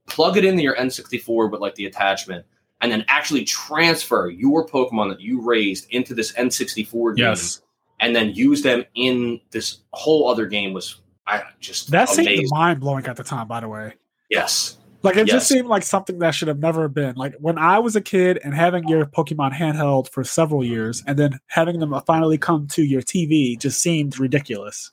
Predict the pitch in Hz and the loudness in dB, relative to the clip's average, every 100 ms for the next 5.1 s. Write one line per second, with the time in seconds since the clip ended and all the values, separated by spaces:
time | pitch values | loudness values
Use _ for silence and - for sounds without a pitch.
0 | - 120 - - 156 151 123 101 - 135 | -8 -2 0 2 2 2 2 0 -2 0
1 | 127 90 87 90 90 135 156 160 147 143 | 0 -2 -8 -10 -6 0 0 4 4 4
2 | 202 262 254 247 _ _ _ - 190 220 | 4 2 0 -4 _ _ _ -2 0 2
3 | 180 165 147 - 147 139 143 123 135 - | 4 4 2 0 2 2 2 2 -2 -2
4 | 127 123 117 - 120 131 151 160 175 196 | 0 2 2 0 -4 -2 -2 0 0 -4
5 | 208 | -8